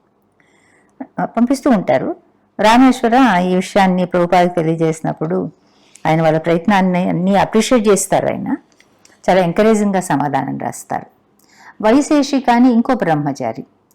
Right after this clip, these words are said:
ఎయిర్‌పోర్ట్‌లో బుక్ డిస్ట్రిబ్యూషన్ చేసేవాడు. ఏమాత్రం సంకోచం లేకుండా అందరి దగ్గరికి వెళ్ళి, "Hello sir, how are you?" అని పలకరించి పుస్తకం తెరిచి శిక్షాష్టకం నుంచి శ్లోకాలు చదివేవాడు.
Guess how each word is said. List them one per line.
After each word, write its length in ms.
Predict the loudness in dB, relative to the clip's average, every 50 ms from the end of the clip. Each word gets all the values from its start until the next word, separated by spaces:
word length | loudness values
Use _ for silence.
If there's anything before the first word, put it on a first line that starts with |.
| _ _ 0
ఎయిర్‌పోర్ట్‌లో 460 | 0 0 2 0 -2 -2 -2 -4 -8
బుక్ 140 | -8 -8 -8
డిస్ట్రిబ్యూషన్ 540 | -10 -10 -10 -10 -10 -12 -10 -8 -8 -6 -6
చేసేవాడు. 680 | -8 -8 -10 -10 -10 -10 -10 -10 -8 -8 -10 -10 -10 _ _ _ _ _ _ _ _ _ _ _ _ _ -2
ఏమాత్రం 680 | 0 2 4 4 4 4 4 4 4 2 2 2 2 2
సంకోచం 500 | 2 0 -2 -4 -6 -6 -6 -6 -8 -6
లేకుండా 680 | -6 -8 -8 -8 -8 -8 -6 -4 -4 -4 -6 -8 -10 -14 _ _ _ _ _ _ _ _
అందరి 300 | -2 0 2 0 0 0
దగ్గరికి 440 | -2 -4 -4 -4 -4 -6 -4 -4 -4
వెళ్ళి, 520 | -4 -4 -4 -4 -2 -2 -2 -4 -4 -6 -6
"Hello 180 | -6 -6 -6 -6
sir, 360 | -8 -8 -6 -4 -2 -2 -4 -4 -8 _ _ _ _ -4
how 160 | -2 -2 -2 -2
are 180 | -4 -4 -4
you?" 260 | -4 -4 -4 -6 -6
అని 140 | -6 -6 -6
పలకరించి 840 | -6 -6 -6 -6 -6 -8 -6 -6 -6 -8 -8 -10 -8 -8 -8 -10 -10 _ _ _ _ _ _ _ _ _ -4 -2
పుస్తకం 320 | -2 -2 0 0 2 2
తెరిచి 340 | 2 2 0 -2 -2 -4 -4
శిక్షాష్టకం 640 | -2 -4 -6 -2 0 0 0 0 -2 -4 -4 -2 -2
నుంచి 220 | -2 -4 -4 -4
శ్లోకాలు 300 | -4 -2 -2 0 0 -2
చదివేవాడు. 500 | -2 -2 -4 -6 -6 -8 -8 -10 -12 -14